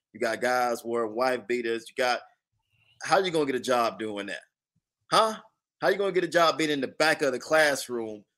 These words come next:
when you need to be in the front learning and being a leader? We just talked about Kevin Durant trying to be a leader. He's teaching these guys, don't be, don't be in the back. You can listen to other guys and learn from other guys, but learn how to be a leader.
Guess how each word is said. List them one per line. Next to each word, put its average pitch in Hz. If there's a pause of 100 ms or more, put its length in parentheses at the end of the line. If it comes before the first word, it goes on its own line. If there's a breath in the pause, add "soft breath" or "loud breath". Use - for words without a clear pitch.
when 123
you 127
need 127
to 120
be 127
in 117
the 107
front -
learning 117 (180)
and 131
being 135
a 104
leader? 113 (480)
We 131
just 165
talked 165
about 147
Kevin 165
Durant 147
trying 135
to 117
be 113
a 101
leader. 95 (580)
He's 175
teaching 156
these 131
guys, 127 (240)
don't 139
be, 202 (140)
don't 170
be 240
in 165
the -
back. 180
You -
can 131
listen 220
to 143
other 113
guys 113
and 107
learn 202
from 117
other 98
guys, 95 (260)
but 120
learn 202 (160)
how 160
to 156
be 135
a 131
leader. 110